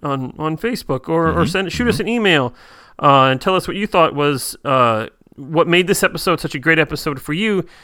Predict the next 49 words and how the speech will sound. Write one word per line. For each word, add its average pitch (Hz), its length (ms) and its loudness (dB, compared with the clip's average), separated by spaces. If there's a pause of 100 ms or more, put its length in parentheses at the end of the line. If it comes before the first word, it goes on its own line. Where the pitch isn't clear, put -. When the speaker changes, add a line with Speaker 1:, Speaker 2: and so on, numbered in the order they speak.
(160)
Speaker 1:
And 180 220 0
let's 220 140 -4
continue 262 320 -2
that 214 160 0
conversation 202 640 -2
because 160 480 -6 (300)
that's - 300 -2
what 180 240 -2
this 170 300 -2
is 165 260 -4
all 143 160 0
about. 143 480 -4
Uh, 104 220 -8
you 90 60 -10
can 76 460 -4
Speaker 2:
Absolutely. 143 260 0
Speaker 1:
email 156 260 2
us - 500 -6 (140)
at 120 480 -4
walking 170 380 0
through 147 140 -8
the 143 40 -4
stargate 139 460 0
at 107 160 0
gmail 110 340 -6
dot 107 180 -4
com. 254 400 4 (560)
You 139 140 0
can 127 100 0
find 131 280 0
us 113 160 -4
on, 117 140 -8 (180)
at 127 160 -2
Twitter 262 580 2
at - 200 -2
Stargate 131 420 -2
Walking, 208 520 0
and 151 120 -2
of 139 80 -4
course 127 300 -6
the 107 180 -10
Facebook 113 420 -8
page, 165 400 -2
Walking 117 240 -4
Through - 100 -18
the - 60 -18
Stargate, 143 460 0
and 104 200 -6
group, 143 300 -2